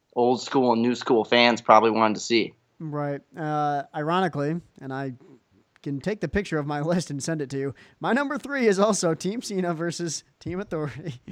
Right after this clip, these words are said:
Speaker 1: Uh, you should
Speaker 2: Uh,
Speaker 1: first then. Jeez, sorry.
Speaker 2: uh, no, I mean, it's fine. We might have the same list. I don't know. <laughs> I imagine we've got the same number one, but we'll get there. Uh, my two big knocks were similar to yours. Uh, Ziggler and <laughs> Rollins just literally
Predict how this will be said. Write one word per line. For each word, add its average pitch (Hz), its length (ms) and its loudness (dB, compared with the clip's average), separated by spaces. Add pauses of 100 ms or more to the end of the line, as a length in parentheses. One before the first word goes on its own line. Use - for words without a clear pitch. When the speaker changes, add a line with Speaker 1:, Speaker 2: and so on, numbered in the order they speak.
(380)
Speaker 1:
Uh, 151 220 2
you 165 60 8
should 147 220 4
Speaker 2:
Uh, - 60 -18 (280)
Speaker 1:
first 190 260 4
then. 120 140 -4 (120)
Jeez, 135 300 2
sorry. 131 420 8
Speaker 2:
uh, 147 220 -10
no, 147 280 -4
I 160 100 -6
mean, 160 160 -6
it's 160 240 -6
fine. 147 240 -8
We 160 100 -4
might 175 180 -2
have 180 160 0
the 165 100 -8
same 170 320 -6
list. 170 280 -8
I 156 100 -8
don't 175 200 -8
know. 175 460 -8 (220)
<laughs> 240 440 -14
I 185 100 2
imagine 226 320 6
we've 196 140 0
got 180 160 2
the 160 80 -6
same 165 240 -2
number 139 220 -4
one, 127 240 -6
but 131 120 -10
we'll 147 140 -6
get 135 180 -10
there. 120 200 -14 (280)
Uh, 147 400 -2 (240)
my 180 260 0
two 220 260 -2
big 185 200 2
knocks 180 360 0
were 156 180 -4
similar 160 340 -2
to 151 60 -2
yours. 143 420 -4
Uh, 139 420 -4 (140)
Ziggler 165 400 -2
and 165 180 -2
<laughs> - 0 -
Rollins 160 480 -2
just 147 180 -8
literally 147 540 -4